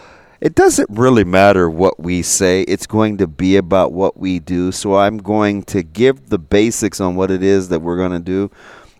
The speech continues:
and I'm gonna keep it pushing. You kn-, you know, because he doesn't have, he doesn't have to impress. A-, and, and I said this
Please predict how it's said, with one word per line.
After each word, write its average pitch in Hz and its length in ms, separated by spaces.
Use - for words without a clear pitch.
and 110 140
I'm 107 140
gonna 95 140
keep 98 260
it - 80
pushing. - 480
You 143 160
kn-, 139 160
you 135 140
know, 139 240
because 143 380
he 196 160
doesn't 180 380
have, 135 420
he 160 160
doesn't 147 360
have 113 260
to 104 120
impress. - 640
A-, 131 180
and, 143 240
and 165 100
I 247 100
said 143 340
this 139 180